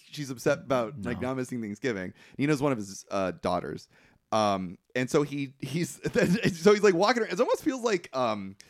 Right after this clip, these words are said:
Speaker 1: it almost feels like, uh, like, uh, uh, uh, what's the, what's the movie? Uncut Gems, 'cause everyone's just, like, talking over each other
Speaker 2: Yeah.
Speaker 1: and, like, walking around, and, like,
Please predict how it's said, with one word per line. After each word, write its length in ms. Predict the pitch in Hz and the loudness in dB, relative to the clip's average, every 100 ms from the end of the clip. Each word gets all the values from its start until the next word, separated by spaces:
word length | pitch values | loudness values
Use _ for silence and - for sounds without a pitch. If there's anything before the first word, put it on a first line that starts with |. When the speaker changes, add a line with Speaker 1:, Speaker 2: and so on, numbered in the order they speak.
| _ _ _ | _ _ _
Speaker 1:
it 60 | |
almost 160 | 160 226 | -6 2
feels 180 | 185 175 | 2 4
like, 220 | 165 143 | 2 2
uh, 160 | 117 110 | 0 0
like, 260 | 120 - - | -4 -4 -12
uh, 260 | 110 98 98 87 | -8 -6 -8 -8
uh, 240 | 98 95 87 - | -8 -6 -6 -6
uh, 280 | 95 92 85 82 _ - | -4 -4 -4 -12 _ -20
what's 220 | 95 98 | -16 -16
the, 220 | - 104 92 | -6 -4 -4
what's 180 | 104 - | -6 -6
the 120 | 117 | -4
movie? 360 | 101 101 95 95 | -2 -2 -4 -4
Uncut 300 | 143 175 147 | -4 0 0
Gems, 260 | 120 123 151 | 0 -2 -2
'cause 100 | 131 | -2
everyone's 160 | 135 160 | -2 -2
just, 80 | 156 | -6
like, 100 | 120 | -8
talking 360 | - 98 123 | -8 -10 -4
over 180 | 151 151 | -4 -2
each 180 | 160 - | -2 2
other 200 | 147 151 | 2 2
Speaker 2:
Yeah. 220 | 147 98 | 2 2
Speaker 1:
and, 80 | 139 - - 214 | 0 -4 -18 -14
like, 180 | 110 101 | -12 -10
walking 380 | 104 120 139 143 | -6 -4 -2 0
around, 320 | 135 135 139 | 2 2 0
and, 100 | 139 | -2
like, 160 | 143 | -4